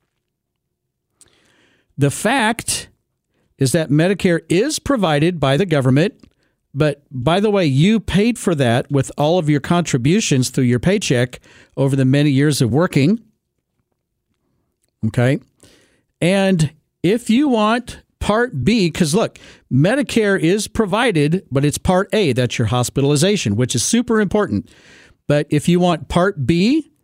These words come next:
that pays for outpatient services, blood tests, x-rays, M R Is,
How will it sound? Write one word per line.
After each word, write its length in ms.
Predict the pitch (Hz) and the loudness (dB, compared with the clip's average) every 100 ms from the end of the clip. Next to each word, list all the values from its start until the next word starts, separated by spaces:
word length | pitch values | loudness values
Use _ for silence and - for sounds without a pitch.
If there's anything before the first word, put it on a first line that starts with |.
| _ _ _ _ - | _ _ _ _ -6
that 240 | 139 151 | -4 -2
pays 300 | - 160 160 | 0 2 0
for 160 | - 139 | 0 -2
outpatient 800 | 143 147 - - 170 175 190 180 - _ _ _ _ _ _ _ _ _ | 0 -4 -2 0 0 2 0 -2 -6 _ _ _ _ _ _ _ _ _
services, 880 | - 214 208 196 - 208 202 180 - - _ _ - - _ _ _ _ _ _ - | -4 0 0 0 0 2 0 -2 -8 -10 _ _ -20 -20 _ _ _ _ _ _ -16
blood 420 | 113 117 190 208 | -8 -2 -2 -2
tests, 500 | - 208 202 196 - _ _ | -2 0 0 -2 -4 _ _
x-rays, 1000 | 175 196 - - 190 190 185 180 160 - - _ _ _ _ _ _ - | -4 -4 -4 -2 0 2 2 0 -2 -6 -10 _ _ _ _ _ _ -4
M 100 | 175 | 0
R 520 | 190 190 185 185 185 | 2 2 2 2 2
Is, 400 | 185 180 - - | 2 0 -2 -6